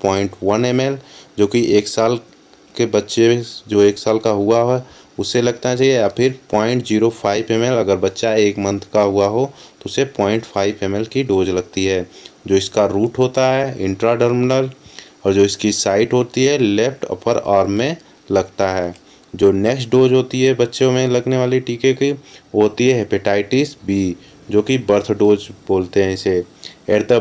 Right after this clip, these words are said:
birth या फिर early possible within twenty four hour, जो कि ट्वेंटी फ़ोर आवर के within यानी अंदर ही बच्चों में लग जाना चाहिए। जो इसकी dose होती है पॉइंट फ़ाइव एम एल होती है। जो इसकी root होती है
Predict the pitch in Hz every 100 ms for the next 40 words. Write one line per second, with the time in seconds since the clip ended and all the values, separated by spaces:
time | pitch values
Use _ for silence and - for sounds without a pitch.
0 | 98 113 135 - - 95 101 113 - 101
1 | 104 127 123 113 113 113 127 135 101 95
2 | 113 147 - 110 101 101 123 - 117 131
3 | 98 92 92 92 - - - - - 104
4 | 104 117 110 107 127 131 127 120 107 107
5 | 110 110 117 110 - - - - _ 107
6 | 110 120 113 101 104 101 101 104 117 117
7 | 123 131 104 - 110 117 139 107 98 98
8 | 95 95 95 92 92 87 _ _ - 98
9 | 98 110 101 95 107 120 120 123 127 131
10 | 135 - - - - - 90 95 98 -
11 | 95 113 123 120 123 123 127 131 127 131
12 | 131 - - - 98 98 - 104 98 110
13 | 117 123 120 127 123 127 131